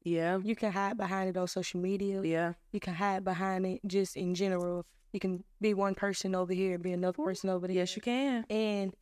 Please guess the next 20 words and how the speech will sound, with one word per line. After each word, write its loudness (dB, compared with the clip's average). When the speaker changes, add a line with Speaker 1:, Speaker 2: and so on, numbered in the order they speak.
Speaker 2:
a 0
lot 4
of 2
Speaker 1:
Live 0
Speaker 2:
times, 2
because 2
we 2
don't 2
deal 2
with 0
pain, 0
we 2
find 2
it 0
hard 0
to -4
be 0
by 0
ourselves. -8
Speaker 1:
Mm. 2